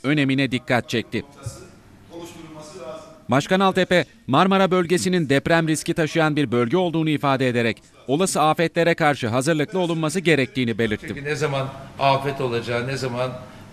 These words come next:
Speaker 2: böyle bir şeyle karşılaşacağımız hiç belli değil. Zaten bu, e, dediğimiz gibi umulmayan anlarda oluyor. Onun için de başta tabii ki Marmara bölgemiz, e, Türkiye'nin lokomotif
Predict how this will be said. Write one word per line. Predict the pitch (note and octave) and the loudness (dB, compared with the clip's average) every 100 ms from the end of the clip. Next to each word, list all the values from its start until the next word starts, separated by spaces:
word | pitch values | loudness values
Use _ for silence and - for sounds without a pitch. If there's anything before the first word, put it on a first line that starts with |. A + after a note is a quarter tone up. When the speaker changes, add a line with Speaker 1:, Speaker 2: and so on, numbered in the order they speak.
| A2+ | -4
Speaker 2:
böyle | C3+ C#3 | -2 -2
bir | B2 | -2
şeyle | - C3+ B2+ | -4 -2 -2
karşılaşacağımız | B2+ B2+ B2+ A#2 - B2 D#3+ | -2 -4 -4 -8 -6 -8 -6
hiç | D3+ - | -10 -2
belli | D3+ C#3 | -2 -2
değil. | C3+ A#2 - - - | -4 -6 -8 -18 -14
Zaten | - C#3 C3+ C#3 C3+ | 0 0 2 -2 -4
bu, | C3+ C3+ C3+ - - - - | -4 -4 -8 -16 -18 -20 -14
e, | A#2+ | -10
dediğimiz | A#2 C3+ C3+ A#2 | -6 -4 -4 -6
gibi | A#2 C3 C3+ C#3+ | -6 -4 -4 -6
umulmayan | C3 C#3+ B2+ B2 C#3+ D#3 C3+ | -6 -6 -2 0 0 -2 -6
anlarda | B2+ B2+ B2+ B2 | -4 0 -2 0
oluyor. | C3 G#2+ C3 - - - - - - | -4 -4 -6 -10 -18 -20 -20 -18 -6
Onun | D3 F#3 | -4 -4
için | - F#3 | -6 -6
de | E3+ E3 E3 - C3 | 0 0 0 -8 -2
başta | D3 - D#3+ | -2 0 -2
tabii | D#3 D#3 | -2 -2
ki | D3+ | -2
Marmara | C3 D3 D3 C#3+ C#3 | 0 0 2 -2 0
bölgemiz, | C#3+ C3+ C#3 C#3+ - - - - - - - | -2 0 -4 -4 -8 -10 -12 -16 -16 -18 -10
e, | A#2+ | -8
Türkiye'nin | C#3+ C3+ D3+ D3 | -6 -2 -2 2
lokomotif | D3 D#3 D3+ D#3+ | 2 2 0 -4